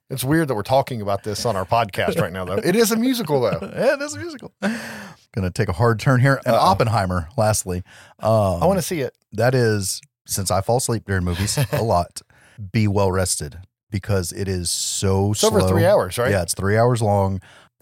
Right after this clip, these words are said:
Speaker 2: And the way they approach it is jumping through different timelines at the same time.
Speaker 1: Ooh.
Speaker 2: And so it takes till about the middle of the movie for you to be like,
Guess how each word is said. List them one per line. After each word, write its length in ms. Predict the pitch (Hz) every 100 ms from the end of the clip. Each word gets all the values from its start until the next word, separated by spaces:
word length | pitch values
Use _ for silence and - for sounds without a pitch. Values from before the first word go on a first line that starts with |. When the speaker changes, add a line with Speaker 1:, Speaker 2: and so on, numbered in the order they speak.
| -
Speaker 2:
And 120 | 101
the 60 |
way 160 | 95 104
they 200 | 101 92
approach 440 | 85 - 110 -
it 140 | 135 117
is 180 | 95 87
jumping 440 | 90 98 98 98
through 220 | 92 98 92
different 260 | 90 80
timelines 540 | 98 104 120 127 113 -
at 60 |
the 60 | -
same 240 | - 90
time. 440 | 85 101 123 143 147
Speaker 1:
Ooh. 500 | 160 226 95 80 -
Speaker 2:
And 160 | 104
so 200 | 92 104
it 80 | 98
takes 260 | - 104 -
till 160 | -
about 240 | 98 92 92
the 80 | 87
middle 320 | 87 107 104
of 60 |
the 80 | 92
movie 380 | 98 110 123 120
for 120 | -
you 100 | 104
to 60 | 98
be 140 | 101
like, 260 | 98 95